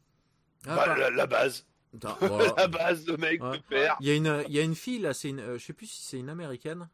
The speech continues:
Speaker 1: je crois que c'est une américaine, euh, elle s'amuse à finir les, les Souls, euh, sur les tapis, euh, Just Dance.
Speaker 2: Ouais, tapis de danse, ouais.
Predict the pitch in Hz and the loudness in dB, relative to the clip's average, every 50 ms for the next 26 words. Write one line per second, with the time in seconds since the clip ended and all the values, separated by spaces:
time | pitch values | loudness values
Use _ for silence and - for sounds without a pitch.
0 | _ - - - 190 190 - 160 135 127 123 117 120 - 143 143 151 160 _ _ | _ -20 -14 -14 -12 -12 -10 -10 -10 -10 -8 -10 -10 -10 -10 -12 -12 -14 _ _
1 | - _ _ _ _ _ - 127 127 120 117 117 117 113 113 117 117 113 107 110 | -20 _ _ _ _ _ -6 -4 -2 -2 -2 -2 -2 -2 -2 -2 -4 -4 -6 -6
2 | 113 135 135 - 160 151 160 185 214 196 185 147 - - 165 160 170 190 196 180 | -6 -6 -4 -2 -2 0 0 0 0 0 0 0 -2 -2 -6 -4 -2 0 0 2
3 | 170 160 143 139 139 139 135 143 139 - - 202 220 214 - - 185 123 143 135 | 2 2 4 4 4 2 2 0 -2 -4 -4 -4 -4 -4 -4 -4 -4 -2 -2 0
4 | 135 139 139 - - 147 139 143 143 139 135 - 160 139 - - 175 185 180 180 | 0 0 -2 -2 -4 -4 -2 0 0 0 0 -2 -4 -6 -6 -8 -10 -6 -2 0
5 | 160 147 143 139 127 165 175 156 151 165 170 170 170 - - - 139 160 175 156 | 0 2 0 0 -2 -2 -4 -4 -2 -2 -2 -2 -4 -6 -6 0 2 4 4 4
6 | - 151 139 - 165 160 147 165 180 185 180 - - 117 | 2 0 -2 -2 -6 -6 -2 0 0 0 0 -2 -6 -8